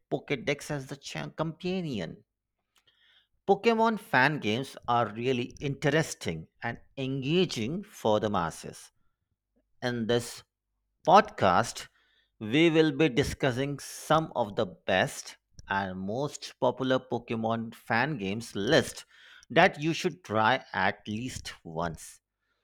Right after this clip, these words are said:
So, some of the best Pokemon fan-made games are: one, Pokemon Reborn.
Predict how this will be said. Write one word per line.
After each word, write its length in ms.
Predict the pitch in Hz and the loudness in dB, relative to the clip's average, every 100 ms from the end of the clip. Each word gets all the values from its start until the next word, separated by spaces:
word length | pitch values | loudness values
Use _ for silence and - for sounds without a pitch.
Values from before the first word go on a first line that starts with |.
| _ - | _ -10
So, 380 | - 101 170 - | -6 -6 -6 -14
some 440 | - - - 165 | -18 -2 0 2
of 200 | 151 135 | 2 2
the 100 | 131 - | 0 0
best 260 | 110 131 - - | -2 -2 -4 -10
Pokemon 440 | 113 120 107 113 | -8 -4 -4 -4
fan-made 480 | - 104 101 101 80 | -2 -2 -2 -6 -6
games 360 | 101 98 95 - _ | -6 -6 -8 -16 _
are: 300 | 101 87 87 - | -10 -10 -10 -14
one, 640 | 123 107 101 87 80 85 175 _ _ _ _ _ _ _ _ _ | -12 -6 -2 -2 -4 -10 -14 _ _ _ _ _ _ _ _ _
Pokemon 580 | 165 - 156 151 156 147 - | -2 0 0 2 0 -2 -6
Reborn. 840 | 107 92 104 107 92 87 78 67 | -4 -2 -2 -2 2 2 2 -2